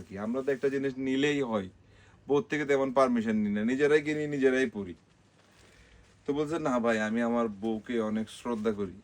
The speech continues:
জীবনের একটা কঠিন মুহূর্তে আমি অনেক অসুস্থ ছিলাম,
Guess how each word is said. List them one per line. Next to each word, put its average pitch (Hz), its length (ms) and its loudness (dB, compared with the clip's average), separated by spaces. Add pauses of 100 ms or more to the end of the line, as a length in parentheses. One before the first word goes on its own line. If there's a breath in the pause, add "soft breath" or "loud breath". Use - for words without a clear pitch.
(640 soft breath)
জীবনের 156 340 -2
একটা 156 280 0
কঠিন 165 240 0
মুহূর্তে 175 360 0
আমি 165 180 4
অনেক 190 440 4
অসুস্থ 143 380 -2
ছিলাম, 101 420 -6